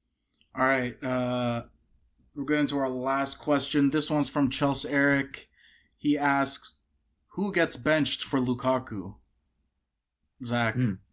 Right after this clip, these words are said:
Speaker 1: I think this is pretty
Speaker 2: Timo.
Speaker 1: easy. Yeah. He look, he didn't,
Speaker 2: Please.
Speaker 1: he did not look good today. I, I,
Speaker 2: Please.
Speaker 1: even for, like, a,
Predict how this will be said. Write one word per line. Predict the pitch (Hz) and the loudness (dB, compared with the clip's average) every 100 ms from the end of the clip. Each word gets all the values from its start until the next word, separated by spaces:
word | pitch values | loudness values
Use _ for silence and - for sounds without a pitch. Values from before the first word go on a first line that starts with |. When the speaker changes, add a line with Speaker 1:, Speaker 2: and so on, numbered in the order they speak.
| - | -14
Speaker 1:
I | 120 | -8
think | 123 | -4
this | 123 | -4
is | 113 | -6
pretty | - 123 127 | -4 2 6
Speaker 2:
Timo. | 123 113 107 | 8 6 4
Speaker 1:
easy. | 113 110 107 107 | 0 -6 -10 -10
Yeah. | 110 113 110 107 117 _ _ _ _ _ _ _ _ _ _ _ | -8 -6 -6 -8 -14 _ _ _ _ _ _ _ _ _ _ _
He | 147 | -4
look, | 170 | -2
he | 131 | 2
didn't, | 139 131 - | 2 2 0
Speaker 2:
Please. | 123 123 | -2 -4
Speaker 1:
he | 143 | -2
did | 143 127 | 0 0
not | 131 139 | 0 0
look | 123 120 | -4 -6
good | 123 123 120 | -6 -6 -6
today. | 117 110 107 107 117 - - - | -6 -4 -6 -10 -16 -20 -20 -8
I, | 120 | -4
I, | 120 | -4
Speaker 2:
Please. | - 110 113 143 185 180 170 135 139 | -2 0 2 2 2 -2 -2 -2 0
Speaker 1:
even | 143 139 127 | 0 2 0
for, | 117 131 123 | 0 -4 -4
like, | 120 117 | -2 -2
a, | 117 | -2